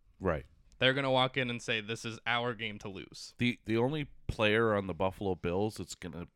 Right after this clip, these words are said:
Speaker 1: be lacking confidence going into this game will be their punter. He didn't play last week.
Speaker 2: <laughs> That, that is true. I, I don't think we can expect all, all scores in this game.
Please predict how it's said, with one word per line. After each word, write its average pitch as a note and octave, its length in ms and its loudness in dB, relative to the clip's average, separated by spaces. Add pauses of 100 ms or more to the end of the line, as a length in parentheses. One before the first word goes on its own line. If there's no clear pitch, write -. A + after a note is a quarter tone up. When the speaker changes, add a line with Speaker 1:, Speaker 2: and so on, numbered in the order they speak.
Speaker 1:
be F#2 140 -6
lacking F2 480 -4
confidence G#2+ 600 -6
going A2 260 -4
into A#2 160 -4
this A#2 180 -2
game C#3+ 340 -4 (680)
will G#2+ 80 4
be A#2+ 120 2
their G#2+ 160 6
punter. - 480 -4 (500)
He C#3 120 -2
didn't B2+ 260 2
play A2 360 4
last E2 340 -4
week. D#2+ 300 -10 (160)
Speaker 2:
<laughs> - 60 -18 (920)
That, G#2+ 280 -2
that A2 160 0
is A2 180 -4
true. F#2+ 320 -4
I, A#2 240 6 (400)
I B2 80 6
don't D#3 180 4
think D#3 180 -2
we D3 120 0
can C#3 160 -2
expect - 720 -2 (320)
all, A#2 500 0 (600)
all A#2+ 180 2
scores A2+ 480 -6
in G#2+ 140 -12
this G2+ 160 -14
game. G#2 420 -6